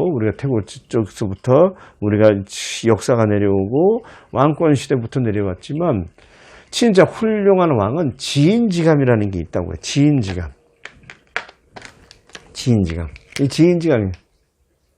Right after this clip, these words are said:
알지자, 사람인자, 알지자,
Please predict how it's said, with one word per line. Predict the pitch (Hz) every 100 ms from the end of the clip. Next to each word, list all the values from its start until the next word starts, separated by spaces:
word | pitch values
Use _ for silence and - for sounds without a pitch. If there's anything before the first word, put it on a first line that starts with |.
| _ _ _ _ _ -
알지자, | 127 165 165 156 - 160 180 196 -
사람인자, | - 127 127 117 92 92 143 175 196
알지자, | - 110 110 104 95 - 135 170 196